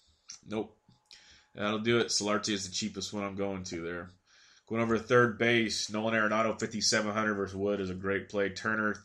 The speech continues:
five K versus Anderson. Machado, forty-eight versus Carnes. Jake Lamb, forty-seven versus Williams is a great play again tonight, just like last night. He double-digit pointed you last night. Didn't go deep, but he still got you double digits. Like him again tonight at forty-seven.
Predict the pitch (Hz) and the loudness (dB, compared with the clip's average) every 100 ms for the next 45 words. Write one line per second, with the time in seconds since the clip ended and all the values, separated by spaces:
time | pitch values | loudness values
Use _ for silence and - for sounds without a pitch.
0 | _ 107 101 95 - 104 87 - 110 110 | _ 2 2 2 -2 -2 -2 -4 -2 -2
1 | 110 107 110 107 101 - - - 90 - | -2 -4 -4 -4 -8 -18 -20 -14 -8 -2
2 | 110 107 101 104 104 101 101 95 95 - | 0 2 0 0 0 2 -2 -4 -12 -12
3 | - 113 113 110 107 - _ _ _ _ | -4 0 2 0 -4 -10 _ _ _ _
4 | - 107 104 107 110 104 107 104 98 107 | -2 0 0 -2 -2 -2 -2 0 2 0
5 | 104 98 101 107 107 98 92 90 - 90 | 0 -4 0 0 0 -4 -8 -12 -14 -12
6 | 87 90 104 101 107 98 101 101 104 95 | -10 -2 -2 0 2 2 0 -2 -2 -2
7 | 95 95 101 104 107 98 98 101 113 110 | -4 0 0 0 -2 -4 -2 0 0 -2
8 | 113 120 117 117 117 127 117 113 117 113 | -4 -4 -4 -4 0 4 4 2 0 -2
9 | 113 _ - - _ - 107 117 117 110 | -2 _ -20 -20 _ -4 -2 2 0 2
10 | 120 117 95 110 110 110 107 110 113 107 | 0 0 -8 -4 -2 -2 -2 0 0 0
11 | 107 104 101 95 95 98 98 90 104 101 | 0 0 -4 -2 -4 -4 -10 -6 -6 -6
12 | 110 107 95 101 101 92 - 110 107 107 | -4 -4 -4 -6 -4 -4 -2 -2 -2 -8